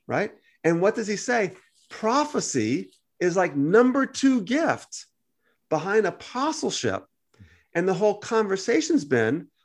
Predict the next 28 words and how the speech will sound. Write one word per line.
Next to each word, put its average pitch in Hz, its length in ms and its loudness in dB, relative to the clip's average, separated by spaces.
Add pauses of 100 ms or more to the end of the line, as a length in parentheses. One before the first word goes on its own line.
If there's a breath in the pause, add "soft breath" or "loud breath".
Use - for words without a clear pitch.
whether 165 240 4
women 190 240 4
should 156 240 -4
pray 214 240 4
and 226 100 0
prophesy 180 500 -2
with 151 160 0
their 151 120 2
head 170 200 -4
covered. 139 540 -4
And 139 140 -4
Paul's 170 200 -2
answer 175 200 -2
is, 135 120 -6 (400 soft breath)
"She's 311 460 0
the 190 100 4
second 294 480 -2
most, 226 220 2 (420)
uh, 147 100 2 (360)
prominent, 247 640 2
uh, 156 120 0
gift 190 560 2
of 170 180 -2
all 233 360 2
gifts. 233 560 -2
Women 247 420 2
have 247 280 2
it." 104 160 -4